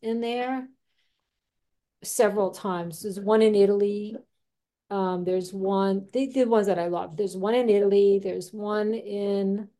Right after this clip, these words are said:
Southern California mountains, like the San Gabriel Mountains.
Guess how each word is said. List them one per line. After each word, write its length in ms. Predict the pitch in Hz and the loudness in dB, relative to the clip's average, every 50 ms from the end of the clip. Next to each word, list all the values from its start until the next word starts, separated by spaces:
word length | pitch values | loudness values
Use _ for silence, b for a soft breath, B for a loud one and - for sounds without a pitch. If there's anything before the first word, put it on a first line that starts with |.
| - - _ _ _ _ _ _ _ _ _ _ _ - _ | -20 -20 _ _ _ _ _ _ _ _ _ _ _ -20 _
Southern 300 | - - 233 226 233 233 | -6 -2 0 0 0 0
California 520 | 226 233 240 220 214 - 226 208 202 202 196 | 0 0 0 0 0 0 -2 -2 0 0 0
mountains, 560 | 190 185 180 190 190 - 208 196 196 196 190 | 0 0 -2 -2 -4 -2 -2 -2 -2 -2 -4
like 120 | 190 185 | -4 -6
the 80 | 185 185 | -8 -8
San 240 | - - 202 190 185 | -10 -8 -6 -6 -4
Gabriel 340 | 185 185 180 185 190 185 185 | -2 -2 0 0 0 -2 -2
Mountains. 680 | 185 175 165 175 170 - 190 185 185 196 196 196 196 - | -4 -6 -8 -10 -10 -10 -10 -8 -8 -8 -8 -10 -10 -14